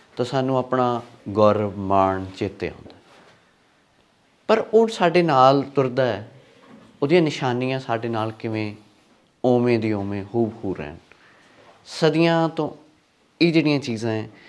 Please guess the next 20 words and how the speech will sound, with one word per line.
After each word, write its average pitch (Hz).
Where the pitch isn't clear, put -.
ਸਾਡੇ 120
ਪੁਰਖਿਆਂ 123
ਦੇ 113
ਦੁਆਰਾ 92
ਅੱਗੇ 98
ਆਈਆਂ 85
ਤੇ 117
ਸਾਨੂੰ 135
ਹਮੇਸ਼ਾ 165
ਤਾਂ 135
ਉਮਰ 120
ਤੇ 139
ਅਗਲੀਆਂ 135
ਪੀੜ੍ਹੀਆਂ 139
ਨੂੰ 120
ਵੀ 101
ਇਹ 101
ਜਿਹੜੀ 98
ਸਿੱਖਿਆ 107
ਹੈ, 98